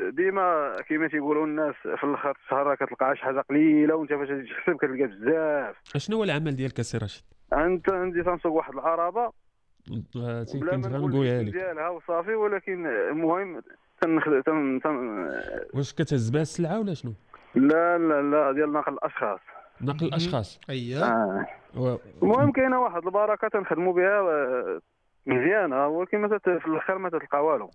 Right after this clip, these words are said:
Speaker 2: ديالك؟
Speaker 1: آه، ديالي، آه.
Speaker 2: علاش ما كتلقى والو؟ شحال لك ال-
Speaker 1: لا، ما، ما تت-، ما تت-، ما تت-، ما بغيت شي طريقة ديال باش كيفاش ندبر الأمور، صافي.
Speaker 2: واخا، آه، نمشي معاك من واحد الزاوية الأولى. شي، شي
Speaker 1: أييه.
Speaker 2: عندك،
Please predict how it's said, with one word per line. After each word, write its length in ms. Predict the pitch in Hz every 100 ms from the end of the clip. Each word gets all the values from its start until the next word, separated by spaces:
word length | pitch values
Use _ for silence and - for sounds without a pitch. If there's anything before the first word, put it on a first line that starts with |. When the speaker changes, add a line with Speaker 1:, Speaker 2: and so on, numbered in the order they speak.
| -
Speaker 2:
ديالك؟ 480 | 120 208 214 - - _ _ _ _ _ -
Speaker 1:
آه، 180 | 156
ديالي، 380 | 131 143 147 120
آه. 360 | 110 98 92 82 - - -
Speaker 2:
علاش 320 | 123 139 170 165
ما 60 |
كتلقى 400 | 151 135 - 131
والو؟ 220 | 117 101
شحال 260 | 101 - 143
لك 220 | 135 -
ال- 120 | 120
Speaker 1:
لا، 140 | 233 277
ما، 160 | 320
ما 140 | 339 349
تت-، 240 | 359 330
ما 240 | 311 311 302
تت-، 60 |
ما 360 | 294 143 160 202
تت-، 100 | 214
ما 300 | 196 180 175
بغيت 240 | 175 190 -
شي 140 | 208 196
طريقة 400 | 185 190 185 202
ديال 260 | 196 180
باش 240 | 156 156 135 110 - - -
كيفاش 200 | 135 123
ندبر 320 | 135 123 101 123
الأمور، 540 | - 123 120 135 98 -
صافي. 180 | 92 147
Speaker 2:
واخا، 320 | 190 - -
آه، 380 | 123 127 127 123
نمشي 380 | 117 139 - 160
معاك 240 | 139 -
من 120 | 151
واحد 220 | 151 135 113
الزاوية 580 | 101 120 135 131 131 -
الأولى. 380 | 123 147 143 104 - 113 104
شي، 200 | 104 131 120 139
شي 160 | 107
Speaker 1:
أييه. 140 | 127 165
Speaker 2:
عندك، 300 | 117 117 -